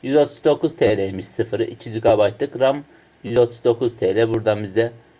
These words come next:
e, Google'dan gene aynı ram'ı bulabiliyoruz. Bunu ama biz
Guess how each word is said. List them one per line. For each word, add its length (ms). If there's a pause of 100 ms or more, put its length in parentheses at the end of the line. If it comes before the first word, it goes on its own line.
(220)
e, 260
Google'dan 640
gene 420 (300)
aynı 300
ram'ı 200
bulabiliyoruz. 840 (1300)
Bunu 260
ama 300
biz 200